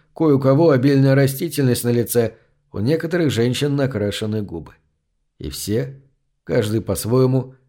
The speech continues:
непривлекательны. Он встретил Галперта, тот катил навстречу на мотоколесе.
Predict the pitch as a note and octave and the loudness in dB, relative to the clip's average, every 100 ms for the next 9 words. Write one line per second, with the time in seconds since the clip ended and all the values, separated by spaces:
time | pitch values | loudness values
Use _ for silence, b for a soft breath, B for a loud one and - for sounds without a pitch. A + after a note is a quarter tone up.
0 | _ _ - F#2 B2 B2 A#2+ A#2+ B2 E2+ | _ _ -10 -4 -2 0 0 0 -2 -6
1 | - B1 A#1+ - _ _ _ _ _ _ | -8 -14 -18 -20 _ _ _ _ _ _
2 | _ - A#2+ A2+ F#3+ D#3+ E3+ C#3+ D3 C3+ | _ -8 -4 0 0 2 2 4 4 4
3 | C3+ A2+ B2 A2+ - _ - A#2+ - B2+ | 2 0 0 0 -2 _ -4 -2 0 0
4 | D#3 C3+ A#2+ - C#3 C3+ C3+ C3 C3 B2+ | 2 2 0 0 0 0 2 2 2 0
5 | B2 B2 B2 - F#2+ - | -2 0 0 -2 -8 -10